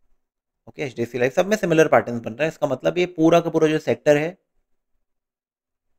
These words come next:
इसके अंदर कुछ तगड़ा होने वाला है, तो it has to come down, पूरा राउंडिंग बॉटम है बहुत बढ़िया तरीके से।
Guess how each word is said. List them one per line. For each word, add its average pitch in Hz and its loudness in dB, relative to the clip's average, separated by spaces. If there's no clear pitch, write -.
इसके 170 -8
अंदर 127 0
कुछ - -14
तगड़ा 120 4
होने 101 -6
वाला - -20
है, - -20
तो 139 0
it - -16
has 127 0
to - -10
come 143 -2
down, 147 -2
पूरा 135 4
राउंडिंग 123 2
बॉटम 123 -2
है 147 -20
बहुत 135 -6
बढ़िया 120 0
तरीके 120 -10
से। 143 -16